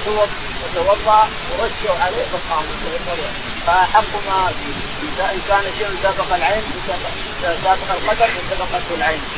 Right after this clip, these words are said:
الشاهد أن العين يخ-، يخرج الإنسان يعجب بهذا، بماله، أو بنفسه، أو بولده، أو ببيته، أو بأي شيء، يعجب فيه، ثم هذا العجب يخرج، نعوذ بالله، نفس، يخرج، يأتي الشيطان، ثم يضربه كالرصاص، نعوذ بالله من الشيطان.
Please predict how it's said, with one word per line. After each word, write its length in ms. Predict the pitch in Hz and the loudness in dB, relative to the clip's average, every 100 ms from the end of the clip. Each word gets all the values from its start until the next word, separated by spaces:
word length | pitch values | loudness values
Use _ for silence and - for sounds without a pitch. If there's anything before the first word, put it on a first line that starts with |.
| - - | -6 -4
الشاهد 360 | 156 - 220 233 226 | -4 4 6 6 4
أن 160 | 214 196 | -2 0
العين 300 | 185 240 233 - - - | 2 2 0 -4 -6 -2
يخ-، 200 | 175 - 226 | -2 0 2
يخرج 280 | 226 427 403 392 | 2 0 -4 -4
الإنسان 340 | 339 - 196 427 | -2 0 0 0
يعجب 320 | - 427 226 - | -2 0 -2 0
بهذا، 480 | 202 208 196 180 165 - 151 - | 2 4 4 4 0 -2 -6 -4
بماله، 480 | 220 226 214 196 175 220 | 0 6 6 6 2 4
أو 80 | 226 | 4
بنفسه، 380 | 233 226 202 185 190 | 2 2 -2 0 0
أو 60 | 202 | 2
بولده، 420 | 226 233 214 196 190 | 2 4 2 0 2
أو 80 | 214 | 2
ببيته، 500 | 214 220 226 214 - 196 | 2 2 2 2 -2 2
أو 60 | 208 | 4
بأي 200 | 233 254 226 190 | 4 0 -2 -4
شيء، 140 | 185 - - - | -4 -6 -6 2
يعجب 320 | 240 226 214 - | 2 4 0 0
فيه، 180 | 220 254 220 - - | -2 -2 -4 -6 -6
ثم 280 | - 208 202 | -6 -2 4
هذا 220 | 226 269 | 6 8
العجب 380 | 233 214 214 202 - - - | 6 4 2 0 -2 -6 0
يخرج، 340 | 220 - 214 220 214 | 2 2 2 -2 -2
نعوذ 220 | 202 220 214 | -2 -2 -2
بالله، 200 | 214 196 214 | 0 0 0
نفس، 240 | 247 240 - - - 196 | 0 0 0 -6 -4 0
يخرج، 240 | 190 - 214 | 0 0 -2
يأتي 140 | - - - | -2 -4 -2
الشيطان، 480 | 220 202 214 233 240 - - | -2 2 6 6 4 -2 -6
ثم 180 | 202 208 208 | -4 2 2
يضربه 380 | 208 233 - 214 208 | 4 0 0 -2 -2
كالرصاص، 540 | 190 180 170 190 165 170 | -2 -2 -2 -2 -2 -2
نعوذ 320 | 175 180 208 - | -2 -2 -4 -2
بالله 120 | 226 | -4
من 260 | 202 185 175 | -4 -6 -6
الشيطان. 580 | 165 170 175 - 160 | -4 -4 -4 0 2